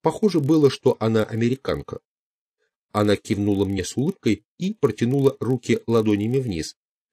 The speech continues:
как бы для того, чтобы помочь мне подняться. Исключительно неуклюжим движением я ухватился за её руки. Я испугался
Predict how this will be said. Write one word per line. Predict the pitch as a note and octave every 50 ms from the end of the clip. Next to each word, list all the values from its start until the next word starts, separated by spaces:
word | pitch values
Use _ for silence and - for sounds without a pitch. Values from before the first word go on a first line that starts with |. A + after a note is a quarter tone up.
| _ _ _ _ _ _ _ _ _
как | - A#2+ A2+ G2
бы | G2 G2 G2+
для | F#2+ G#2 G#2
того, | - D#3 F3 G#3+ -
чтобы | - - C#3+ C#3 C#3+
помочь | C#3 - A#2+ A#2+ B2 A#2+ - -
мне | A2 G#2+
подняться. | - - C#3 C3 A#2 G2+ E2 C#2 - - - G2+ - _ _ _ _ _ _ _ _ _ _ _ _ _ _ _ _ _ _ _ _ _ _ _ _ _ _ _ _ _ _ -
Исключительно | A#2 G#2+ - - B2 A#2+ A2 - - - - G2+ G2 G2 G2 F#2+ -
неуклюжим | A#2 G#2+ A2+ A2+ G#2+ - - G#2+ F#2+ E2+ - E2+ E2
движением | D#2+ F#2+ G#2+ A2 C3+ E3 D#3 C#3+ B2 G2+ F#2+ - _ _ _ _ _ _
я | - A#2+ E3 E3 - -
ухватился | A#2 - - A#2 A2 G#2 - - B2 G#2+ - - A#2 A2 -
за | - G#2 F#2+
её | F#2+ F#2+ G2+ G2+ G2 G2 G2 G2
руки. | G#2 F#2 D2 - - E2+ - - _ _ _ _ _ _ _ _ _ _ _ _ _ _ _ _ _ _ _
Я | - G2+ G#2 G#2+ G2 F#2+ - _ -
испугался | G#2 - - - A2 A#2 C#3 F#3 E3 - - - D#2+ -